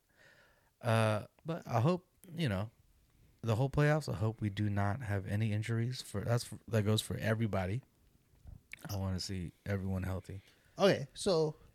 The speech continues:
Speaker 2: let's jump to the East right quick. Who do you
Speaker 1: Okay.
Speaker 2: have coming out of the East?
Speaker 1: I literally wrote it down on the next page of my notes, and it was,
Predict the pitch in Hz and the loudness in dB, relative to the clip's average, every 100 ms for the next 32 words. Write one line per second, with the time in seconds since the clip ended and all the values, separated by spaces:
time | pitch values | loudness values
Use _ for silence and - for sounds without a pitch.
0 | _ _ 185 190 196 220 226 185 139 170 | _ _ -2 -2 4 4 4 -2 -2 -4
1 | 151 - - 113 - _ - - - - | -6 -8 -10 -12 -12 _ -12 -12 -20 -20
2 | - - - _ _ _ 120 262 240 214 | -20 -20 -20 _ _ _ 4 6 6 6
3 | 156 - 165 139 127 107 107 110 - - | 4 0 0 0 0 -2 -6 -8 -10 -10
4 | - - _ _ _ 113 120 123 131 202 | -16 -20 _ _ _ 4 6 8 8 8
5 | 208 202 175 131 - 113 123 135 131 117 | 8 8 6 6 2 2 4 4 2 2
6 | 113 110 104 101 98 101 - 104 98 95 | 2 2 0 0 -2 -4 -2 -2 -2 -2
7 | 90 90 90 - - 95 98 95 98 92 | -2 -4 -4 -4 -4 -6 -6 -2 -2 -2
8 | 87 - | -2 -6